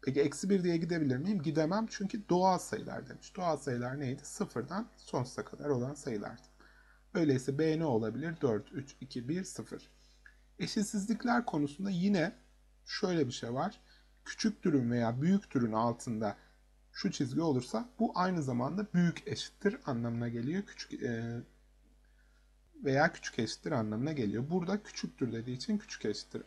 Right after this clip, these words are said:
A küçük eşittir sekiz ve A doğal sayı. Ne demek? A yedi olabilir, altı olabilir, beş olabilir, dört olabilir, üç olabilir, iki olabilir, bir olabilir, sıfır olabilir. Aşağısına inemiyor çünkü doğal sayı demiş.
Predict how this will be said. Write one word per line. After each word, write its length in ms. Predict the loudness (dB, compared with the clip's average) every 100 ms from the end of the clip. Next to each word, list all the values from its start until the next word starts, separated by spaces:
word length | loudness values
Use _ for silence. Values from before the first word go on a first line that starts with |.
| 4
A 320 | 6 6 2
küçük 360 | -4 -2 -2
eşittir 480 | 0 -2 -2 -2 -2
sekiz 520 | 0 2 0 0 -2
ve 140 | 0 2
A 260 | 2 4
doğal 260 | 6 6 4
sayı. 300 | 0 -8 -4
Ne 160 | -2 0
demek? 280 | -2 -2 -6 -14 _ _ _ _ _
A 180 | 2 4
yedi 320 | 6 6 6
olabilir, 500 | 4 2 2 2 0 0
altı 360 | 2 2 0 0
olabilir, 400 | 2 2 0 -2
beş 240 | -2 0 4
olabilir, 500 | 4 4 4 2 2
dört 300 | 0 0 0
olabilir, 340 | 2 2 0 -2
üç 220 | -6 -2
olabilir, 420 | -2 -2 -4 -6
iki 280 | -8 -8 2
olabilir, 400 | 4 4 2 -4 -2
bir 100 | 2
olabilir, 420 | 2 2 0 -2
sıfır 320 | -4 -6 0
olabilir. 520 | 0 0 -4 -10 -12 -20 _ -20 _ _ _ _
Aşağısına 600 | 2 4 6 6 4 0
inemiyor 440 | 0 2 2 0 -2
çünkü 220 | -4 0
doğal 240 | 4 6 4
sayı 260 | -2 -4
demiş. 420 | -4 -8 -12 -14